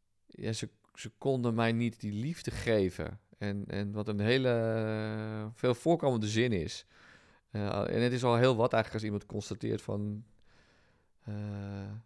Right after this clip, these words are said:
ja, dat ze ook kunnen voelen hoe heftig dat is. En niet alleen maar van, ja, ze konden dat niet omdat ze dat zelf niet gekregen hadden. Of knuffelden niet. Of ze, eh,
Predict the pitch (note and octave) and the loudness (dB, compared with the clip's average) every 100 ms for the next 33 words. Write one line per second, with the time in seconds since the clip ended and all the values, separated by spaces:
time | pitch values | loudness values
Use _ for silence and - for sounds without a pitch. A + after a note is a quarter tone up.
0 | _ _ _ _ _ _ _ _ _ - | _ _ _ _ _ _ _ _ _ -4
1 | A#2 A2+ - B2 B2 A2+ A#2 A2 G2+ A#2 | -2 0 0 0 -2 0 2 4 6 4
2 | D3+ A#2+ - F2 F2+ F#2+ G2 G2+ G2+ F#2+ | 2 -4 -4 -2 -4 -4 -4 -4 -2 -4
3 | F#2+ F#2+ G2 G2 F#2+ G2 F#2+ - _ - | -4 -4 -6 -6 -4 -4 -4 -8 _ -12
4 | G2+ G#2+ G2+ G2+ G2 G2+ G2+ G2 F2 F2+ | -8 -2 0 2 0 0 -2 -2 -4 -6
5 | - F#2 - F#2+ G2 G#2 - - G2+ G2 | -6 -8 -2 0 0 0 -4 -2 2 2
6 | - F#2+ F#2+ F#2+ G2 G2 F#2+ - - _ | 0 -4 -4 -2 -4 -4 -8 -12 -18 _
7 | - - - _ _ G#2+ A2 A2 G#2+ G#2 | -20 -20 -20 _ _ -4 -2 0 0 2
8 | G#2 G#2 G#2 F#2+ - F2+ F2 F2 F2 F2 | 2 2 0 -4 -8 -8 -6 -6 -6 -6
9 | F2 | -6